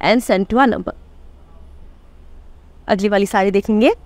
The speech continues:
green and magenta pink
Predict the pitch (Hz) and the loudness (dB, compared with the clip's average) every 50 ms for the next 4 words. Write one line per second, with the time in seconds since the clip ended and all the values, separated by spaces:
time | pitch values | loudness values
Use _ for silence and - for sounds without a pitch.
0 | - - - - - - - - - - - - - - - - - - - - | -20 -20 -20 -20 -20 -20 -20 -20 -20 -20 -20 -20 -20 -20 -20 -20 -20 -20 -20 -20
1 | - - - - - - - - - - 214 226 240 269 269 269 262 - - 202 | -20 -20 -18 -18 -18 -18 -18 -10 -6 -4 -2 0 2 2 4 4 2 2 0 0
2 | 190 196 196 202 196 - - - 208 202 196 214 208 214 196 220 214 208 214 - | 0 0 0 -2 -2 -4 -4 0 0 0 2 2 0 2 2 0 0 0 -2 -2
3 | - 196 202 202 - - | -2 -2 -2 -2 -4 -8